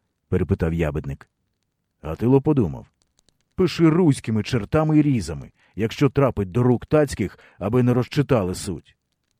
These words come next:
Гатило, Великий князь Київський і всієї Русі самодержець, і країни Сіверської, й дерев".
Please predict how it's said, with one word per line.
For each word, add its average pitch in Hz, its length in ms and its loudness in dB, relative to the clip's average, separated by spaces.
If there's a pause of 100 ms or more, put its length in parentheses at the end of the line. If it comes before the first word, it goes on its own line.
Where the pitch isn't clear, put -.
(280)
Гатило, 143 680 4 (160)
Великий 143 460 4
князь 135 340 0
Київський 143 640 2
і 107 40 4
всієї 120 420 2
Русі 110 360 0
самодержець, 107 800 0 (260)
і 175 140 2
країни 135 540 2
Сіверської, 135 720 0
й 92 60 -4
дерев". 120 540 2